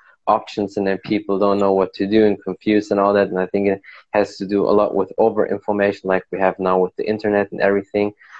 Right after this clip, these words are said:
But then I think also it's even more important to have somebody like you where they can relax,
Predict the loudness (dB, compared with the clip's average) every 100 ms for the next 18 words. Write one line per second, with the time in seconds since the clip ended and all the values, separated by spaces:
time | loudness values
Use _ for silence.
0 | -4 -2 -2 -6 -20 _ _ -20 -2 2
1 | 2 0 -2 0 0 2 0 0 -2 -6
2 | -12 _ -4 -2 2 2 0 0 -2 -2
3 | -6 -2 -2 0 -4 -2 -2 0 -2 -2
4 | 0 0 0 -4 _ _ 0 2 2 0
5 | 0 2 2 0 -4